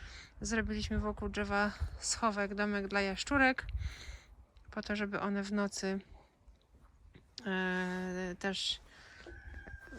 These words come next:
w nocy czy w dzień zajadały się, mm, jakimiś, em,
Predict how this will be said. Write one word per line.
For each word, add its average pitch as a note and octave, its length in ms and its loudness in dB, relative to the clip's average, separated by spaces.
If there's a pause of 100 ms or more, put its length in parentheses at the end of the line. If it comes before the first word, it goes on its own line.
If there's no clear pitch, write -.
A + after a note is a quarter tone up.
(200)
w G3+ 120 -4
nocy B3+ 300 2
czy G#3 140 -2
w F#3 100 -4
dzień G#3+ 400 2 (1300)
zajadały A3+ 640 8
się, - 180 2
mm, F#3+ 580 4
jakimiś, F#3+ 720 2
em, F3+ 840 8